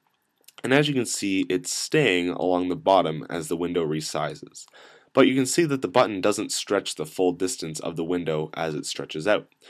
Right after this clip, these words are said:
So how can we get it so that the button will expand as this window increases? And that's where the springs come in. So the center, or this in the middle here,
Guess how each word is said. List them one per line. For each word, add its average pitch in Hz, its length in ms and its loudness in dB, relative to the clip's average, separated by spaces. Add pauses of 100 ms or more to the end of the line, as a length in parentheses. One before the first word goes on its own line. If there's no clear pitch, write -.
(420)
So - 160 -4
how - 340 -4
can 160 200 -2
we 117 100 2
get 101 160 4
it - 140 0
so - 180 0
that 92 140 2
the 95 80 0
button 90 640 -2
will 82 460 2
expand 78 840 -4
as 78 200 -4
this 80 220 -8
window 82 360 -2
increases? - 680 -8 (500)
And 110 140 -2
that's 156 260 0
where 117 360 6
the 87 580 0
springs 76 760 0
come - 180 -10
in. - 240 -16 (460)
So - 200 -2
the 104 240 0
center, 117 720 0
or - 100 -6
this 80 300 -4 (140)
in 85 100 -8
the 87 60 -4
middle 101 320 6
here, 82 360 -2